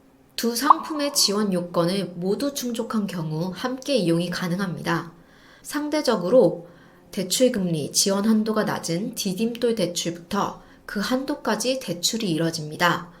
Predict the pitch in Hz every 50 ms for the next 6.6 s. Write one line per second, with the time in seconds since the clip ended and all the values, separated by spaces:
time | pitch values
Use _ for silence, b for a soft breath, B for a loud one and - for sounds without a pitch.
0 | B B B B B B B B - 254 233 233 269 269 269 269 - 277 277 269
1 | 262 208 170 - - - 240 233 226 220 226 233 233 - - 196 190 240 240 -
2 | 269 262 247 226 208 156 - - - 185 226 233 180 160 - B B B B B
3 | B B B - - 302 302 302 302 311 302 - 240 220 214 202 202 196 202 196
4 | 190 185 185 185 175 175 175 180 180 - 254 254 254 - 269 262 254 240 214 -
5 | - 180 214 262 - - - - - - 196 175 175 175 180 185 180 170 165 -
6 | - 208 175 - - - 185 180 170 156 156 -